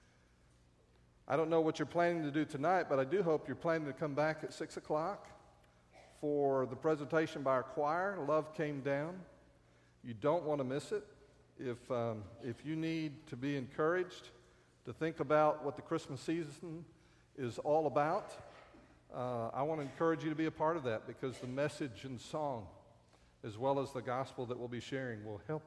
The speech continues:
you, uh, as you think about what Christmas is all about. Sometimes we get bogged down in the details of decorating and buying gifts. It's easy for us to lose track and lose sight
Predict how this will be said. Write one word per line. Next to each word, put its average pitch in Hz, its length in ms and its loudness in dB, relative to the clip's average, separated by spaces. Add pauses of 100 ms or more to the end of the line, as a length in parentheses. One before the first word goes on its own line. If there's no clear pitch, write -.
you, 85 140 -16 (840)
uh, 117 160 -6
as 113 120 -6
you 127 80 -6
think 131 240 -4
about 120 320 2
what 123 180 -2
Christmas 123 400 -4 (840)
is 113 160 -4
all 120 180 2
about. 120 460 2
Sometimes 139 360 0
we 123 120 -2
get 131 180 0
bogged 139 260 6
down 147 220 2
in 131 80 -4
the 120 80 -6
details 160 580 2
of 110 120 -8
decorating 147 600 0
and 117 120 -6
buying 135 280 2
gifts. 202 400 -4 (800)
It's 117 200 -8
easy 147 240 -2
for 147 240 2
us 135 100 -2
to 139 60 -6
lose 135 260 -2
track 143 480 -4
and 123 140 -6
lose 127 160 -4
sight 135 400 -2